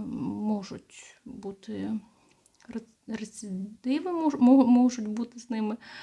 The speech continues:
Ну, власне, я, е, купила, замовила, м, цю олію, е, мамі на, зараз на використання. Вона має аромат, е, часнику, про це треба говорити,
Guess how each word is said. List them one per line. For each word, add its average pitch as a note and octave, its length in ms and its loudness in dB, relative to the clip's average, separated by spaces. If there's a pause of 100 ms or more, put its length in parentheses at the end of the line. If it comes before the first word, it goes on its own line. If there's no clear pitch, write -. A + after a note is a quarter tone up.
(320)
Ну, C#4 140 2
власне, A3+ 440 -2
я, A3+ 360 -4
е, G#3 220 -2
купила, A3 440 -4
замовила, G#3 600 -2 (1400)
м, G#3 340 -2
цю A3 200 0
олію, G#3 720 0
е, - 140 -12 (400)
мамі G#3 440 -6 (100)
на, G#3+ 360 -6
зараз G#3+ 380 -8
на G#3 60 -10
використання. - 640 -12 (880)
Вона B3 720 4
має A3+ 440 2
аромат, A3 760 0
е, G3 300 -12 (960)
часнику, A3 1300 -4 (120)
про A3 160 -12
це G#3+ 220 -10
треба G3+ 340 -6
говорити, G#3 600 -4